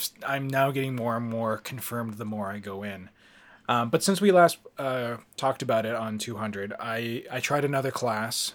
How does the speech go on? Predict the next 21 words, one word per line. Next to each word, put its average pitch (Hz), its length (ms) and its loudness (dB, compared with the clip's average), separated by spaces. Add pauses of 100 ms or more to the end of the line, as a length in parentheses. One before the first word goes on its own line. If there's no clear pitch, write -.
(100)
because 123 260 -2
I 135 40 4
wanted 127 260 2
to - 40 -4
try 117 400 2 (120)
the 120 80 -4
multiplayer 120 520 -2
thing. 95 300 -12 (880)
I 147 100 -2
cannot 151 440 0
remember, 170 500 0
I'm 151 100 -4
pretty 175 340 0
certain 120 500 -2 (380)
in, 117 600 -4 (200)
uh, 104 380 -4
Torchlight 120 420 -6
two, 120 560 -2
you 123 140 -4
could 135 300 -4
b-, 131 60 -6